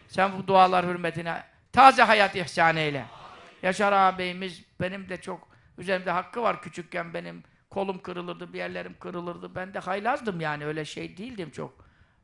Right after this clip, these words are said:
Efendim, şadırvanda, madırvanda kırılıyordu ama öyle şey de değil. Ee,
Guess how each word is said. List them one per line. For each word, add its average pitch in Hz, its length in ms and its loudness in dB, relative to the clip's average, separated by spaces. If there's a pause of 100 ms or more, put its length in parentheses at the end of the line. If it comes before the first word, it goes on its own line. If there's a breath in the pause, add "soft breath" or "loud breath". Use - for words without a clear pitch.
Efendim, 160 420 -10
şadırvanda, 185 640 -4
madırvanda 180 540 -6
kırılıyordu 156 500 -8
ama 139 200 -10
öyle 131 140 -12
şey - 260 -14
de 170 120 -12
değil. 202 280 -10 (520 soft breath)
Ee, 175 380 -8